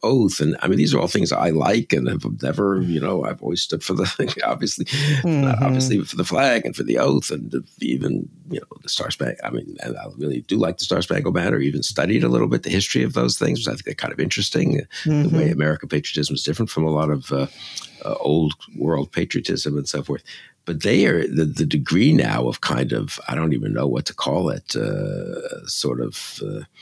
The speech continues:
Speaker 1: piety is even too weak. You know what I mean? It's
Speaker 2: Yeah,
Speaker 1: like
Speaker 2: it's
Speaker 1: worship
Speaker 2: this,
Speaker 1: of,
Speaker 2: it's
Speaker 1: of the,
Speaker 2: this
Speaker 1: of these seculars, what ultimately are obviously symbols f-, of a nation, and people are entitled to, uh, point out their history and, and, and criticize
Speaker 2: Yeah.
Speaker 1: them if they wish. But, but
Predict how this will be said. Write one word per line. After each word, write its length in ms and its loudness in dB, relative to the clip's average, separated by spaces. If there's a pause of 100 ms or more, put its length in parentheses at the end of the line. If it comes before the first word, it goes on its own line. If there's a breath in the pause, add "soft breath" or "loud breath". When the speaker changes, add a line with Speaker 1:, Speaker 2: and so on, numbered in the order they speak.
(160 loud breath)
Speaker 1:
piety 460 0
is 120 -4
even 220 -2
too 160 -2
weak. 420 -4
You 80 0
know 140 2
what 120 2
I 100 2
mean? 260 2
It's 220 2
Speaker 2:
Yeah, 180 4
Speaker 1:
like 220 4
Speaker 2:
it's 80 6
Speaker 1:
worship 300 4
Speaker 2:
this, 200 0
Speaker 1:
of, 140 4
Speaker 2:
it's 160 2
Speaker 1:
of 80 0
the, 60 4
Speaker 2:
this 180 4
Speaker 1:
of 180 0
these 300 4
seculars, 720 0
what 140 0
ultimately 520 0
are 320 2
obviously 360 -2
symbols 640 0
f-, 580 -4
of 140 2
a 60 4
nation, 500 2
and 180 2
people 340 -2
are 100 -2
entitled 540 -4
to, 160 -4 (480 loud breath)
uh, 720 -14
point 200 -2
out 160 0
their 100 -2
history 460 2
and, 260 -2
and, 300 -8
and 180 -4
criticize 460 4
Speaker 2:
Yeah. 80 4
Speaker 1:
them 100 2
if 100 -4
they 120 2
wish. 340 2
But, 260 -2
but 180 0